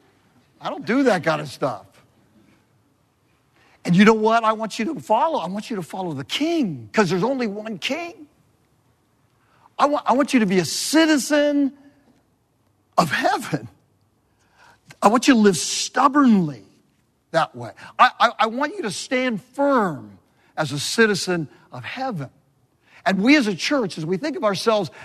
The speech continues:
as Christians, we stand for some things together that are distinctively Christian, don't we? We, we have a confession of faith. We have the Bible as the Word of God.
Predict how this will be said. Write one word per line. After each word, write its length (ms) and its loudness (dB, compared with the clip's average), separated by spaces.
as 160 2
Christians, 500 0
we 380 4
stand 580 0
for 140 -6
some 180 -8
things 400 0
together 640 2
that 180 4
are 160 0
distinctively 720 -2
Christian, 460 -2
don't 180 0
we? 220 -4
We, 220 0
we 180 2
have 140 4
a 40 -4
confession 560 0
of 80 -8
faith. 320 -2
We 140 -2
have 160 -2
the 80 -4
Bible 440 2
as 140 -6
the 80 -2
Word 220 -2
of 100 -6
God. 300 2